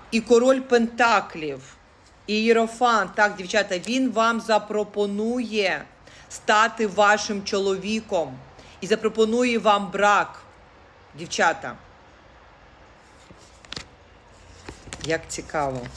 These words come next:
Але тут я бачу, що ви тут від нього оборонятися будете. Або дивіться, тут все ж таки попередження для вас.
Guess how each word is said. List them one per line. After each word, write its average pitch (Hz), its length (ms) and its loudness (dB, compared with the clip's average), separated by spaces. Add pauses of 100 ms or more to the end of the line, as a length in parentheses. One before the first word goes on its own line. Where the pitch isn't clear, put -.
(880)
Але 208 180 2
тут 214 160 -6
я 226 120 4
бачу, 214 460 2
що 190 1040 2 (1300)
ви 170 80 -6
тут 185 200 -10
від 185 120 -8
нього 185 200 0
оборонятися 175 840 -2
будете. 127 560 -8 (2500)
Або 208 360 4
дивіться, 220 440 0
тут 226 160 -2
все 233 200 4
ж - 140 -4
таки 190 240 -4
попередження 196 680 -2
для 175 200 -2
вас. 202 520 -2